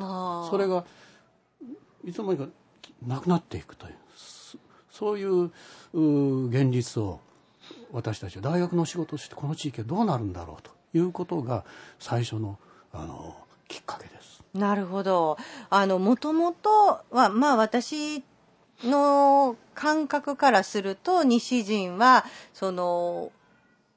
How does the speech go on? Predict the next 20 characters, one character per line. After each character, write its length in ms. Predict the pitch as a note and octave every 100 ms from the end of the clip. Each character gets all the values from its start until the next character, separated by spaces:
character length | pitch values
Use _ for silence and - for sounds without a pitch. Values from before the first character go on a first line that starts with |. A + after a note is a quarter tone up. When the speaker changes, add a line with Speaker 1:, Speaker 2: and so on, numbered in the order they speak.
| -
Speaker 1:
ま 120 | F#3
あ、 20 | F3
職 340 | A3 - C4
人 260 | C4 C4 B3+
さ 200 | C4 B3+
ん 60 |
の 120 | B3+
町 400 | A#3+ B3+ - F3+
で、 500 | E3+ B3 A#3 G3 E3 - - -
ど 120 | - A#3+
ち 140 | C#4+
ら 160 | D4+ D#4+
か 180 | C4+
と 200 | B3 A#3
い 80 | A#3+
う 160 | A#3+ A#3
と、 560 | - C#4 C4+ B3+ - - _ -
え 680 | F3+ E3+ E3 E3 D#3+ D3+ C#3+
ー、 40 |
な-、 240 | F3 F#3+